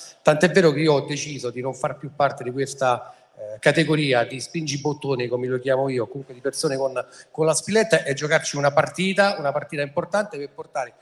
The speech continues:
persone che hanno nel loro cuore, nel loro D N A, l'amore spontaneo per l'Italia, il popolo, e andare a, a rappresentare veramente quelle che sono le esigenze dei cittadini e non andare in giro con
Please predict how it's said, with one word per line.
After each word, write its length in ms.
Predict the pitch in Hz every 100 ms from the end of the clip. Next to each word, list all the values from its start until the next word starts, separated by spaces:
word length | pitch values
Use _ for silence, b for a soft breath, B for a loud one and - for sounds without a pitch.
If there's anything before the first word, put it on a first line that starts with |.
| b
persone 480 | - 190 - 160 123
che 120 | 135
hanno 360 | 165 127 123 135 _
nel 180 | - 139 - _
loro 260 | 175 170
cuore, 320 | 156 156 127
nel 160 | 120 135
loro 180 | 165 156
D 160 | 160
N 140 | 175 190
A, 140 | 208 208 b b b
l'amore 600 | _ 165 190 180 180 - _
spontaneo 680 | - 165 160 156 139 131
per 520 | 127 143 127 120 - -
l'Italia, 600 | 165 185 196 190 190 -
il 180 | 180 170
popolo, 540 | 180 202 202 202 208
e 100 | 147
andare 380 | 143 - 143 120
a, 400 | 127 - _ 139 127
a 40 |
rappresentare 680 | 139 - 156 175 170 202 160
veramente 420 | 135 147 180 175
quelle 200 | 139 147
che 40 | 143
sono 200 | 156 147
le 60 |
esigenze 460 | 139 143 156 139 139
dei 100 | 147
cittadini 460 | 165 170 190 190 - B B
e 80 | 160
non 220 | 196 160
andare 320 | 143 156 151
in 100 | 160
giro 320 | 156 190 170
con 300 | - 175 147